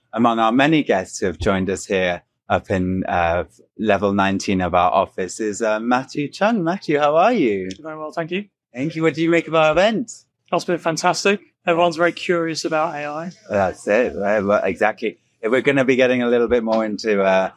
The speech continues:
Speaker 1: into the technology, um, during our conversation here, but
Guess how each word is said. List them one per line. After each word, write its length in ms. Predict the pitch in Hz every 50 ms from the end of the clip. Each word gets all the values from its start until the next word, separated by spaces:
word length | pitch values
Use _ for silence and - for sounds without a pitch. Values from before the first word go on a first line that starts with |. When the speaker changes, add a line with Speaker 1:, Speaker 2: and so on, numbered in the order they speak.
| _ _ _ -
Speaker 1:
into 180 | 113 107 92
the 140 | 104 110 107
technology, 1000 | 101 - - 135 120 117 107 110 110 110 107 101 - - 104 95 92 90 90 90 -
um, 640 | - 90 95 92 90 90 87 87 90 90 90 87 - _ - - - - - - - -
during 180 | - 127 120 113
our 140 | 104 104 101
conversation 600 | - 123 110 101 104 - 120 104 95 - 104 104
here, 300 | 104 123 123 123 117 104
but 220 | - 104 101 -